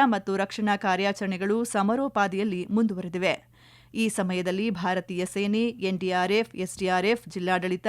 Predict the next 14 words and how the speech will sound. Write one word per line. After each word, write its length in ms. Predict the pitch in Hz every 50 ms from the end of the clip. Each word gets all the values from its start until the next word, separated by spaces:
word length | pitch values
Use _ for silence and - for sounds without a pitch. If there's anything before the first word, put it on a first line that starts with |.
| 220 233 233
ಮತ್ತು 480 | 196 214 247 247 - - 170 120 - - - - - -
ಇತರ 280 | 226 247 240 277 269 277 285
ಸಂಸ್ಥೆಗಳು 720 | 277 - 196 196 208 - - 247 220 220 226 226 240 247
ಕಾರ್ಯಾಚರಣೆಯಲ್ಲಿ 840 | 240 - 185 180 175 190 196 208 202 214 202 202 196 196 208 226 233
ಸಕ್ರಿಯವಾಗಿ 800 | 226 - - 214 - - 233 226 208 180 185 185 175 175 202 220
ತೊಡಗಿಸಿಕೊಂಡಿವೆ. 880 | - 254 240 208 185 180 - 180 - 180 180 175 170 180 151 - - - - - - - - -
ಇಲ್ಲಿಯವರೆಗೆ 800 | 208 220 233 247 247 226 196 190 185 185 180 196 214 226 240 240 - - - _ _ -
ನೂರ 240 | 202 220 240 254 254 262
ಮೂವತ್ತಕ್ಕೂ 600 | 262 226 202 196 202 202 - 190 190 - 226 226
ಹೆಚ್ಚು 340 | 240 190 196 208 214 - 247
ಜನರನ್ನು 520 | 220 185 190 185 180 180 185 185 202 220 233
ಸುರಕ್ಷಿತ 500 | - - 190 196 226 - - 214 - -
ಸ್ಥಳಕ್ಕೆ 640 | 175 - - 196 185 185 180 - 196 208 214 214 -
ಸ್ಥಳಾಂತರಿಸಲಾಗಿದೆ. 1200 | - - 240 220 208 190 180 175 - 180 202 - - 285 262 214 - 175 170 165 135 - - _